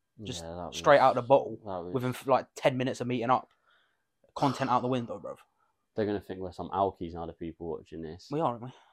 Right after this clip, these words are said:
Speaker 2: Oh, don't worry about that. But
Speaker 1: I mean, I used to, I used to be. Don't worry about it.
Speaker 2: I've done, I've done dry Jan so far, and I've not broken it. So
Speaker 1: You pussy.
Speaker 2: Yeah, exactly.
Speaker 1: I respect it. No, I respect it. I respect it.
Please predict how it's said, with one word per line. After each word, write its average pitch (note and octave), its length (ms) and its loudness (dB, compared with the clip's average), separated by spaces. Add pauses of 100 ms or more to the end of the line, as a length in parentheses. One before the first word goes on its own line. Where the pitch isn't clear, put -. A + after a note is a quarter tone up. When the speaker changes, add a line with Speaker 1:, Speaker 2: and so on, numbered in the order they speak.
(340)
Speaker 2:
Oh, E2 260 -10
don't F#2 140 -4
worry F2 140 -6
about E2 240 -8
that. - 140 -6 (120)
But A#2+ 340 12 (120)
Speaker 1:
I D3+ 80 6
mean, D3 100 2
I C#3 60 4
used C#3 240 -2
to, - 100 -20
I A2 60 -20
used A2+ 180 -20
to - 60 -20
be. - 100 -20 (180)
Don't A#2 160 -20
worry - 100 -12
about - 100 -20 (560)
it. - 60 -
Speaker 2:
I've - 40 -4
done, C3+ 220 6
I've - 80 -14
done G#2+ 240 4
dry G2 240 4
Jan C3+ 260 0
so F2+ 220 -6
far, E2+ 200 -4
and F#2+ 80 -6
I've G#2 140 -10
not - 140 -12
broken G2 320 -4
it. F2 180 -16
So - 260 -14 (120)
Speaker 1:
You - 100 -18 (140)
pussy. - 340 -20 (180)
Speaker 2:
Yeah, E2+ 360 -6 (260)
exactly. F#2+ 440 -8 (140)
Speaker 1:
I C4 100 12
respect D3+ 360 4
it. - 220 -20
No, A#2 160 -8
I A#2+ 60 2
respect - 360 -6
it. - 40 -4
I A2 40 4
respect - 360 -4
it. - 140 -2